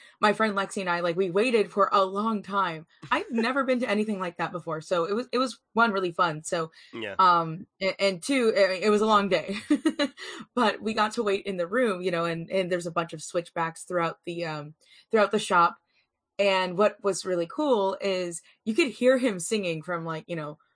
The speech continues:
Speaker 1: the, the end of the line, and he's just singing and having fun, and,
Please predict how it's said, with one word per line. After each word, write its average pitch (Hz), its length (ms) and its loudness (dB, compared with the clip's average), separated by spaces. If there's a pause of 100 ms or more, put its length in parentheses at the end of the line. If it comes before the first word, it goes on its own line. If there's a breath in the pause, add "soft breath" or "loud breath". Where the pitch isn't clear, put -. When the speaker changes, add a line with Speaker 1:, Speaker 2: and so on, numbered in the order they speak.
(560 soft breath)
Speaker 1:
the, 180 200 4
the 202 180 0
end 202 160 0
of 190 60 -4
the 185 80 4
line, 170 460 2
and 170 320 -2
he's - 240 -10
just 214 200 -2
singing 247 280 2
and 220 100 0
having 220 240 0
fun, 196 320 0
and, 165 200 -6